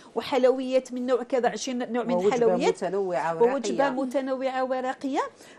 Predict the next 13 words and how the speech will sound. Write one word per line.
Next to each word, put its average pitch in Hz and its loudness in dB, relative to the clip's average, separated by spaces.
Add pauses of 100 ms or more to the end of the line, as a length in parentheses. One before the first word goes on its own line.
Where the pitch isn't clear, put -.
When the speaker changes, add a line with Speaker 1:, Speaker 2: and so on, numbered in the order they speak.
Speaker 1:
ثم 311 -2
ندخل 294 -2
في 277 -8
ال-، 254 -2
المسألة، 285 -4 (600)
ولا 392 4
واحد، - -4 (320)
ولا 339 4
واحد 302 -2
راح - -4
يسلم 269 0
من 233 2
النقد 233 0